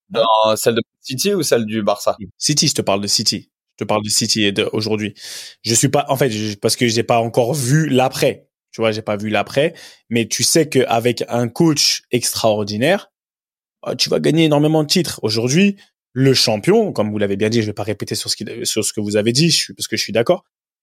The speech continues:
Speaker 2: Le champion, pour moi, c'est quelqu'un qui a une certaine mentalité. Le, le, le, le winner,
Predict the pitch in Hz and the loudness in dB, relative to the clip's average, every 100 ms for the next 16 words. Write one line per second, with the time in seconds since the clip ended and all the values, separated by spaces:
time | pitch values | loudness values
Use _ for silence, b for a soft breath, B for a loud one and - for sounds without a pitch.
0 | _ - - 123 180 127 139 160 - 117 | _ -6 -2 2 2 2 2 2 0 -2
1 | 117 147 143 117 113 - 117 127 120 - | 0 0 0 0 0 -4 0 0 0 -4
2 | 113 113 107 107 107 98 - _ _ _ | 0 0 0 -2 -2 -6 -8 _ _ _
3 | _ _ _ - 113 123 120 117 - 120 | _ _ _ -2 4 4 4 2 0 2
4 | 117 113 110 113 110 135 156 185 | 2 2 4 2 4 4 4 2